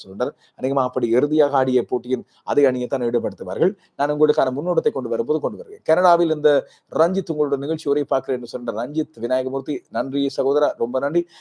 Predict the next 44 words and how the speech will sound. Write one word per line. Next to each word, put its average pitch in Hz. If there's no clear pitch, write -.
யார் 185
ஒருவர் 202
என்னுடைய 170
இந்த 143
போர்டர் 185
கவஸ்கர் 139
ப்ரெடிக்ஷனா, 127
ஃபேதர் 175
ஃபைவ் 156
தான் 131
கேட்டிருந்தேன். 90
நான் 127
உண்மையில், 156
ஆஹ், -
நேத்தன் 135
லயன் 156
சொன்னது 151
போல 143
ஐந்துக்கு 180
பூஜ்ஜியம் 147
என்று 147
சொல்லியிருக்க 147
மாட்டேன். 131
ஆனால் 131
மூன்றுக்கு 214
பூஜ்ஜியம் 170
என்று 160
ஆஸ்திரேலியா 160
வெல்லும் 147
என்று 127
சொல்லி 151
சொல்லியிருப்பேன். 113
ஆனால் 127
இப்போது 151
ஆஸ்திரேலியாவுக்கு 175
எதிராக 147
இந்தியா 170
இந்த 151
பெர்த் 165
போட்டியில் 151
காட்டுகின்ற 139
ஆதிக்கத்தை 139
பார்த்தால் 104
இந்தியா 135